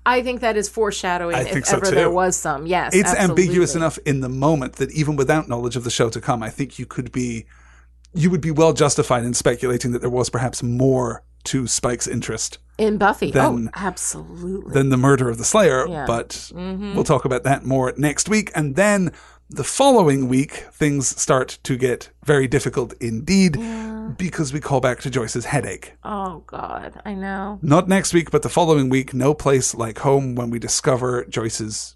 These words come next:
Speaker 2: tumor
Speaker 1: Mm-hmm.
Speaker 2: and really begin the arc that will carry us through to some of the most heartbreaking episodes in all of Buffy.
Speaker 1: Oh, yeah.
Speaker 2: There's so much in season five.
Speaker 1: Mm-hmm.
Speaker 2: I can't wait to talk about it, but also I really don't want to talk about it.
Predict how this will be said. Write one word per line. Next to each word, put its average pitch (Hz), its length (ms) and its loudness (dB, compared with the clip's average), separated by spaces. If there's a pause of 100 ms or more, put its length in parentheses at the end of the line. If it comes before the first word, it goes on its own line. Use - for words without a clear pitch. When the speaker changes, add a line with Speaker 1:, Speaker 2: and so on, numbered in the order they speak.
(140)
Speaker 2:
tumor 139 380 2
Speaker 1:
Mm-hmm. 214 440 -10 (220)
Speaker 2:
and 139 160 2
really 156 300 4
begin 131 600 0 (380)
the 139 240 0
arc 135 280 0
that 143 100 -4
will - 60 -6
carry 127 320 -2
us 117 120 -4
through 127 200 -4
to 117 320 -6
some 127 240 -2
of 123 100 -4
the 127 60 -2
most 123 220 -4
heartbreaking 127 540 -2
episodes 113 440 -6
in 113 160 -6
all 113 240 -4
of 113 120 -8
Buffy. 110 320 -6 (100)
Speaker 1:
Oh, 196 180 -2
yeah. 165 440 -8 (440)
Speaker 2:
There's 143 460 0
so - 540 0
much 180 400 0
in 127 140 -2
season 131 340 -4
five. 139 400 0
Speaker 1:
Mm-hmm. 190 400 -12 (500)
Speaker 2:
I - 60 -10
can't - 440 -4
wait 180 220 -2
to 156 80 -8
talk 165 240 0
about 190 240 0
it, 185 100 0
but - 140 -2
also 170 380 -2
I - 80 -6
really 220 400 -6
don't - 180 -2
want 170 140 -4
to 156 60 -8
talk 165 220 -2
about 160 240 -2
it. - 160 -8